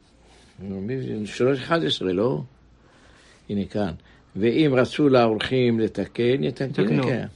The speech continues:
Speaker 1: הלכה כרבי יונה, וצריך להודיעם, "ואם רצו האורחים לתקן, יתקנו." מביא את זה הרמבם, נפתח, נו.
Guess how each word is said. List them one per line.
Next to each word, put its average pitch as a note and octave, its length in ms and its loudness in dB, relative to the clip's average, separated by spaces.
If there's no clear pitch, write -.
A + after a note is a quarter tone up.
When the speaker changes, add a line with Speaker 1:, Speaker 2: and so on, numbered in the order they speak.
Speaker 1:
הלכה A#2 280 0
כרבי C3+ 280 4
יונה, A#2 380 4
וצריך C#3 320 -2
להודיעם, C3 680 6
"ואם G#2+ 180 4
רצו C#3 220 2
האורחים B2+ 240 2
לתקן, G#2 360 0
יתקנו." D#3 480 0
מביא A#2+ 240 -2
את D3 60 -2
זה D#3+ 160 2
הרמבם, D#3+ 340 2
נפתח, F#3 480 2
נו. E3 180 -4